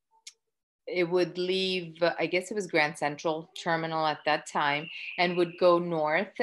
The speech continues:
and then west. From Albany, it'd go west 'cause that was the way the train movements went. Um, and every major city would, uh, they'd get off, get the children off, and they'd have a platform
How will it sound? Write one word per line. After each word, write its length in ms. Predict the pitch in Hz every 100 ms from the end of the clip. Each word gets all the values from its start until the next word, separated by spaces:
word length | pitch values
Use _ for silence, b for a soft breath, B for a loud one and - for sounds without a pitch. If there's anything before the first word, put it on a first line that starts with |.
| -
and 160 | 175 165
then 200 | 156 156
west. 380 | 160 - - -
From 200 | 156 165
Albany, 420 | 180 180 175 160
it'd 160 | 151 -
go 160 | 143
west 380 | 139 156 147 -
'cause 120 | 147
that 100 | 147
was 160 | 151 147 -
the 240 | 143 147 -
way 220 | 156 151
the 80 | 147
train 340 | - 147 143
movements 520 | 135 135 139 135 -
went. 360 | 135 135 214 - - B B B B -
Um, 580 | 151 147 143 143 143 B B B B _ - - 185
and 320 | 180 175 175
every 340 | 185 175 202 214
major 480 | 190 160 160 190 220
city 640 | - 165 147 147 185 - b b 170
would, 560 | 170 165 160 160 - - _ -
uh, 240 | 165 156
they'd 280 | 147 151 151
get 140 | 202 240
off, 420 | 220 202 208 -
get 180 | 151 -
the 80 | 208
children 420 | - 226 220 214
off, 480 | 190 185 196 - - -
and 180 | 170 156
they'd 120 | 208
have 180 | 165 160
a 40 | 202
platform 880 | - 220 - - 196 185 185 185